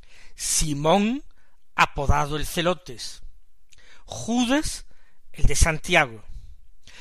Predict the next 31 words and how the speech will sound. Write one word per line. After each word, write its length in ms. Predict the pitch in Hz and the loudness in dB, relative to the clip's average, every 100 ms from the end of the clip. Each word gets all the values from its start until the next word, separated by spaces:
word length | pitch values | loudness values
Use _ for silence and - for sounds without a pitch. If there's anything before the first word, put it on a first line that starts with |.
| - - | -16 -2
y 80 | 240 | 0
Judas 460 | - 330 247 180 285 | 2 2 4 4 2
Iscariote, 640 | - - 151 156 170 170 | 0 0 0 2 0 -4
que 140 | - 131 | -8 4
fue 220 | - 156 | 4 4
el 120 | 139 | 0
traidor. 460 | 147 135 123 113 - - - - - - - - - | 0 -2 -4 -8 -8 -10 -12 -18 -16 -16 -14 -12 -10
Bajó 420 | 170 190 - 262 | 6 6 6 2
del 200 | 226 156 | 2 2
monte 440 | 151 202 220 - 190 | 2 0 0 -2 -6
con 280 | - 143 | -6 -2
ellos 500 | 190 196 180 185 - - - - - | 0 0 -4 -6 -8 -10 -12 -12 -6
y 100 | 247 | -2
se 220 | - 240 | 2 4
paró 400 | 226 208 190 190 | 6 8 8 8
en 200 | 196 196 | 6 4
un 160 | 202 196 | 2 2
llano, 440 | 185 214 180 120 - - - - | 8 10 8 2 -6 -12 -12 -8
con 180 | - 277 | -2 0
un 180 | 311 269 | 2 0
grupo 460 | 226 262 - 226 | 2 0 2 -2
grande 560 | 165 196 208 214 190 151 | 4 8 10 8 2 -2
de 140 | 143 | -4
discípulos 1040 | 139 175 - - 233 226 - 233 240 226 - - - - - | -4 -2 -2 -2 -6 -6 -6 -4 -4 -6 -10 -12 -14 -14 -10
y 120 | 190 | -2
de 100 | 180 | -2
pueblo, 540 | 170 165 170 123 123 120 - - - - | -2 0 0 0 -8 -14 -14 -14 -12 0
procedente 800 | 202 - 175 151 156 156 - | 2 2 -2 0 0 0 -2
de 120 | 156 143 | -4 -6
toda 280 | 147 143 | -4 -2
Judea, 540 | 147 - 175 202 165 | -2 -2 0 2 2